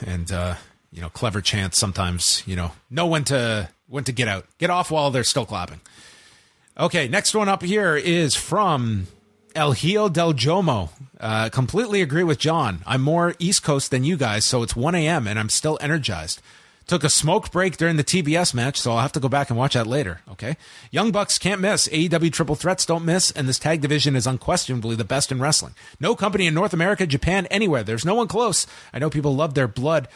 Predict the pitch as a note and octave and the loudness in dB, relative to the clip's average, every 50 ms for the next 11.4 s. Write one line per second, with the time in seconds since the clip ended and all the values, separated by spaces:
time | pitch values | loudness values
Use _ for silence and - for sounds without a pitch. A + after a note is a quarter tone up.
0 | - - - C3 - - G3 - - C#3 A2+ A#2 C3+ D3 F3 F#3+ - - D3+ B2 | -20 -18 -16 -8 -2 0 0 0 0 -2 -2 0 2 2 2 2 2 0 0 0
1 | C#3 D3 D#3+ F#3+ A3+ - - - C3 B2+ B2+ C3 A#2+ - - - - - - - | 2 2 2 2 0 0 -2 -2 0 0 0 0 -2 -4 -10 -20 -20 -20 -20 -10
2 | - C3+ F3 G3 E3+ D#3 F#3 G3 F3 E3+ E3 E3 C3+ - C#3+ C#3 - - G3 G3+ | -6 -2 -2 0 0 0 0 0 0 0 0 -2 -2 -2 -2 -2 0 0 2 2
3 | F#3 E3+ - - - F3 G#3 G#3 F3 C#3+ D#3 D3 E3+ F#3+ E3 C#3 C3 - - - | 0 0 0 0 0 0 0 0 0 0 -2 0 2 2 2 0 0 -2 -6 -12
4 | - - B2+ - E3 F3+ E3 C3+ D#3+ D#3 E3 E3 D#3 D#3 C#3+ B2+ B2+ D3+ D#3 - | -10 -8 -4 0 0 0 2 0 0 0 0 0 2 2 2 2 2 2 0 0
5 | F2 C#2 - - - - - _ - A#2 A2 A2 F#3+ G#3+ A3+ - - - - D3 | -4 -10 -12 -16 -20 -20 -16 _ -8 -6 -2 -2 0 0 0 0 0 0 0 0
6 | B2 D3 F#3+ A3 G#3 - - - D#3+ F3+ G3+ G3 D3 C#3+ A#2+ A#2 A#2+ C3 - - | 0 2 2 2 2 0 0 0 0 0 0 0 0 0 0 2 0 0 0 0
7 | A#2+ B2+ A#2+ A#2+ A#2+ C3 E3 F#3+ F3+ - - D3+ - C#3 C3+ D#3 E3 C#3 A#2 A#2 | -2 -2 -2 0 0 0 0 2 2 0 0 0 0 0 0 2 0 0 -2 -4
8 | - - A2 C#3 D3 B2+ B2+ C3 B2+ A#2 G2 B2+ C3 B2+ A#2 A2+ F2 - - D3+ | -4 -4 -2 -2 -2 0 0 0 0 0 0 0 0 0 -2 -2 0 0 0 0
9 | - E3 D#3+ C3+ C#3 A#2+ A2+ E3 D3+ B2 G#2 G2+ F#2 - - _ _ - A#2 G#2+ | 0 0 0 0 0 0 2 2 2 2 2 0 -2 -6 -12 _ _ -8 -6 -4
10 | - A2+ A#2 B2+ C3 - B2+ B2+ - - - B2 A2 B2 B2+ - - A#2 A#2 A#2+ | -2 0 0 0 0 0 0 2 2 2 2 2 0 0 -2 -2 -2 -2 -2 -2
11 | A2+ G#2 G2+ G#2+ F#2+ E2 D#2 - | -2 0 -2 -2 -2 -4 -8 -12